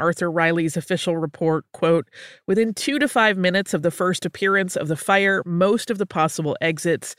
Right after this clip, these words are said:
including all exits normally open to the public, were useless."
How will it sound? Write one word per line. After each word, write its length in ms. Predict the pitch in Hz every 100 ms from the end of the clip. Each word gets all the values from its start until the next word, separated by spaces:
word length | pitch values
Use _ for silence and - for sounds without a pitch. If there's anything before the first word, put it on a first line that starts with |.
| - -
including 540 | 175 175 - 240 214 185
all 260 | 180 185 180
exits 440 | 165 165 170 160
normally 440 | 165 170 170 170 107
open 280 | 160 165 156
to 80 |
the 100 | 143
public, 560 | 143 202 190 202 190 - -
were 160 | 202 190
useless." 880 | 170 175 160 - 92 - - -